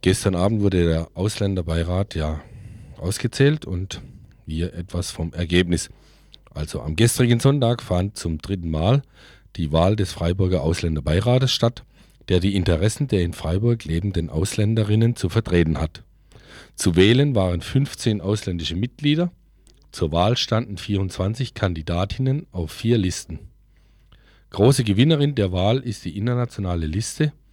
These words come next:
die nach dem vorläufigen Endergebnis vierzehn der fünfzehn zu vergebenden Plätze errang. Den fünfzehnten Platz erhielt ein Mitglied der kroatischen Liste.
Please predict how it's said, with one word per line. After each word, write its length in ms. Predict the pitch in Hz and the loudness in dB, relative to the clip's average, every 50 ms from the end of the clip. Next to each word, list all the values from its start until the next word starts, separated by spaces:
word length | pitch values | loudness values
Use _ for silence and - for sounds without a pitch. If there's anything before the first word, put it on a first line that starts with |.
| _ - - - _ - _ - - | _ -20 -20 -20 _ -20 _ -6 -4
die 120 | 101 98 | 0 2
nach 160 | 117 117 110 | 2 2 2
dem 180 | - - 90 87 | 0 -4 -4 -4
vorläufigen 680 | - - 113 127 139 139 135 127 - - 131 127 - | -4 -2 0 0 2 2 2 2 0 -2 -4 -4 -4
Endergebnis 800 | - 95 104 120 - 107 104 107 110 110 110 107 101 - - - | -4 -4 -4 -4 -4 -4 -2 -2 -2 -2 -4 -6 -8 -8 -12 -4
vierzehn 640 | - - 143 151 - - - 92 95 113 123 120 - _ _ | -2 -2 -2 -2 -4 -6 -4 -4 -4 -4 -4 -8 -12 _ _
der 160 | - 78 76 | -6 -6 -6
fünfzehn 580 | - - - 127 139 139 - - - 127 120 113 | -6 -4 -4 -4 -4 -4 -6 -4 -4 -2 -2 -2
zu 140 | - - 104 | -4 -4 -4
vergebenden 560 | 98 87 82 90 90 98 104 107 113 107 101 | -4 -4 -2 -2 -2 -2 -2 -2 -4 -4 -4
Plätze 340 | - - 85 80 - - 104 | -4 -6 -6 -6 -6 -6 -4
errang. 460 | 95 98 90 87 87 87 82 76 - - _ _ _ _ _ _ _ _ _ _ _ - | -4 -2 -2 0 0 0 -2 -4 -8 -14 _ _ _ _ _ _ _ _ _ _ _ -6
Den 160 | 80 85 82 | -4 -4 -4
fünfzehnten 680 | 78 - - 143 151 - - - - 135 - - 139 123 | -2 0 0 0 0 -2 -2 -2 0 0 0 -2 -6 -6
Platz 420 | - 104 98 110 - - - - - _ _ _ _ _ _ _ _ _ _ _ _ _ - - | -2 -2 -2 -2 -2 -6 -12 -16 -18 _ _ _ _ _ _ _ _ _ _ _ _ _ -16 -8
erhielt 480 | - 95 90 78 82 107 123 160 - - | -4 -4 -2 0 0 0 0 -2 -2 -4
ein 160 | 90 82 85 | -6 -4 -4
Mitglied 380 | 98 113 - - - 117 113 - | -4 -6 -6 -4 -4 -4 -2 -2
der 100 | 87 80 | -4 -6
kroatischen 640 | - - 82 80 80 85 85 90 82 - - 82 76 | -6 -6 -6 -4 -4 -4 -4 -4 -4 -4 -4 -6 -6
Liste. 380 | 71 73 - - - 85 - | -8 -8 -10 -10 -10 -12 -14